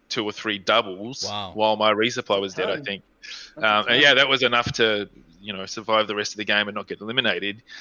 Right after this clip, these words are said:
Speaker 1: Um,
Speaker 3: I think Andrew mentioned that in the chat last week.
Speaker 2: Mm.
Speaker 1: Yeah, so, uh, uh, again, it adds that dimension of, do you leave someone on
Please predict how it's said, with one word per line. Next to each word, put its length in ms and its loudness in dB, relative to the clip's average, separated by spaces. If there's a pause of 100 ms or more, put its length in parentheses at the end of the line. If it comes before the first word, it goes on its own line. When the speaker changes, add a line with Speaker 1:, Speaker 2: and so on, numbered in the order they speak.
(360)
Speaker 1:
Um, 480 0 (500)
Speaker 3:
I 100 -6
think 200 -8
Andrew 240 -8
mentioned 320 -10
that 80 -12
in 60 -18
the 60 -14
chat 280 -10
last 280 -14
week. 260 -14
Speaker 2:
Mm. 280 -14 (560)
Speaker 1:
Yeah, 240 4
so, 200 2
uh, 40 4
uh, 720 0
again, 300 4
it 40 2
adds 200 2
that 300 -2
dimension 520 0
of, 260 -6 (360)
do 100 -4
you 120 2
leave 600 -2 (640)
someone 480 0
on 340 -4